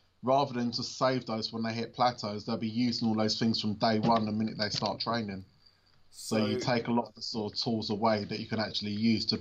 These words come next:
Speaker 1: break through plateaus with.
Speaker 2: Well, so that's a really, really interesting point that, that you've kind of made there. So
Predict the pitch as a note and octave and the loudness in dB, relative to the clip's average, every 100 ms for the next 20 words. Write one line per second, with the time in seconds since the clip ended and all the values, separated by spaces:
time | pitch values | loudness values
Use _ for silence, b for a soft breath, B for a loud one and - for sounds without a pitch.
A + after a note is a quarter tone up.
0 | - A2 G#2+ - A2 G2+ - A2 - G2+ | 0 2 2 0 -6 -2 0 0 0 -4
1 | F#2 G2+ G2 - - - - - C3+ C#3+ | -4 -4 -4 -2 -4 -6 -10 -12 -6 -6
2 | - A#2+ B2 A#2+ A#2 A2+ G#2 A2 A2 G2+ | -6 -8 -6 -6 -6 -8 -10 -12 -14 -14
3 | A#2+ A#2+ G#2+ G#2 F2 - F#2 G2 - G#2+ | -8 -8 -8 -12 -12 -14 -16 -16 -16 -14
4 | G#2+ G2+ G#2+ A2+ A2+ G2+ G2+ - A2+ | -12 -14 -12 -12 -10 -12 -12 -10 -8